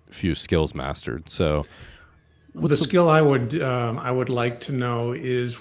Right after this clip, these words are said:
Speaker 2: with each person that I meet, how can I serve them first?
Speaker 1: Mm.
Speaker 2: Because that takes active listening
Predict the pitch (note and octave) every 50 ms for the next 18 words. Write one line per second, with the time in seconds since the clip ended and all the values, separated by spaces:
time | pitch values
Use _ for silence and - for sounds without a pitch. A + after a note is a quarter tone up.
0 | - - B3 D3 B2+ B2 A#2+ C3 C3+ D3 D3 - - - - D3 C3+ C3 - -
1 | C3 A#2+ A#2+ A#2 A#2+ A#2+ A2+ A2+ A#2 B2 A2+ A2 A#2 A2+ - - - _ _ _
2 | _ _ _ - - B2+ B2 - - B2+ A#2+ A2 G#2+ - - C#3 A#2+ A2+ A2 A#2
3 | A#2 G#2+ G#2 G#2 G2 - - A#1 A1+ - - - - - _ _ _ _ _ _
4 | _ _ _ _ _ _ _ _ _ _ _ _ _ - - D#2+ D#2 D2+ C#2+ C#2
5 | - - _ _ _ _ _ _ _ _ _ _ _ _ _ _ _ _ _ _
6 | _ _ _ _ _ _ _ _ _ _ _ _ _ _ _ _ _ _ _ _
7 | _ _ _ _ _ _ _ _ _ _ _ - C#3 A#2+ - C3+ G#2+ A2 B2 A#2
8 | A2+ - - C3+ A#2 A2+ - - B2+ A#2+ B2 - C#3+ A#2+ A#2+ A#2+ A#2+ A#2 - D#3+
9 | C#3 C#3+ D3+ D#3+ F#3 -